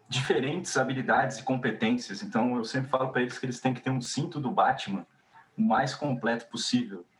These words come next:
aquela coisa de filme. Quanto mais coisas você tem nesse cinto, mais preparado você vai estar pra aquilo que você não sabe que vai acontecer. Então,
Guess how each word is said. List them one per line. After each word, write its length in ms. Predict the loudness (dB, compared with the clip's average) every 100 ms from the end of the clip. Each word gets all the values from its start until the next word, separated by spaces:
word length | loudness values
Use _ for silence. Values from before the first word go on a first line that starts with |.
| -16
aquela 260 | -2 0 2
coisa 260 | 0 0
de 120 | -2
filme. 600 | -6 -2 0 2 -2 -6 -10 _ _ _ _ _ _
Quanto 240 | -4 0 2
mais 240 | 2 0
coisas 340 | -2 -2 -2 -2
você 260 | -2 -2 -2
tem 240 | 0 0
nesse 240 | -2 -2 -6
cinto, 500 | -2 -2 -2 -4 0
mais 220 | 0 0
preparado 520 | -2 4 4 4 -2
você 280 | -4 -2 -2
vai 180 | 0 0
estar 520 | 2 6 6 4 -4
pra 120 | 2 4
aquilo 400 | 2 -4 -4 -4
que 120 | -4
você 360 | -4 -2 0 0
não 220 | 0 -4
sabe 420 | 0 2 2 -2
que 120 | -4
vai 200 | 0 0
acontecer. 580 | -2 -8 -8 -6 -8 -12 _ _ _ _ _ _ _ _ _ -8
Então, 340 | -8 0 0